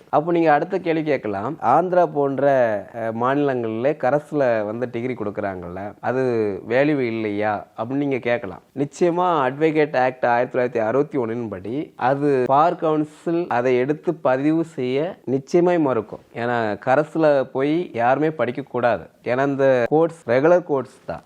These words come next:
கரஸ்ன்ட்டு எங்கேயுமே கிடையாது. ஆனா, சில நேரங்கள்ல ஒரு விதிவிலக்கு இருக்கு. இந்த Bar Council of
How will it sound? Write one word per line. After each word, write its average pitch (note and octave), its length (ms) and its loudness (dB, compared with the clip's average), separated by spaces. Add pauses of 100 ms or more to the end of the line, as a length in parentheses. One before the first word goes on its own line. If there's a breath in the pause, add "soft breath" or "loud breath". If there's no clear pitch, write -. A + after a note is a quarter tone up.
(300)
கரஸ்ன்ட்டு D#3 500 0
எங்கேயுமே D3 400 2
கிடையாது. B2+ 600 -2
ஆனா, F3+ 340 2
சில F3+ 840 2 (200)
நேரங்கள்ல E3+ 800 2
ஒரு E3 240 2
விதிவிலக்கு F#3 540 2
இருக்கு. G#2 220 -8
இந்த G#2+ 160 -12
Bar C#3 220 4
Council C3+ 420 -4
of B2 140 -2